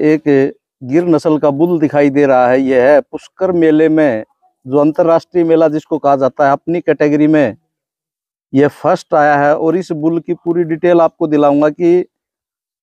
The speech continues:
इसका बाप कौन है, इसकी माँ को कितना दूध था और अभी इसकी एज कितनी है और कौन सी चैंपियनशिप इसने जीती है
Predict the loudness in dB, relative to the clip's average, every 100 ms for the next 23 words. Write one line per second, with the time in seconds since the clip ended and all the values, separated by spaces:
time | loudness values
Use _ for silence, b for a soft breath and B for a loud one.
0 | _ -10 -4 -2 0 0 0 -2 0 2
1 | 2 2 0 -2 -2 0 0 0 -4 -2
2 | -2 0 -2 -2 0 2 2 0 -2 -4
3 | -8 -4 0 0 -2 -8 -4 0 2 2
4 | 2 0 -6 _ 0 2 2 2 0 -6
5 | _ _ _ _ _ _ _ _ _ _
6 | -2 0 0 -2 -4 _ -4 0 2 2
7 | 2 0 -2 -4 -2 0 0 0 0 2
8 | 2 2 0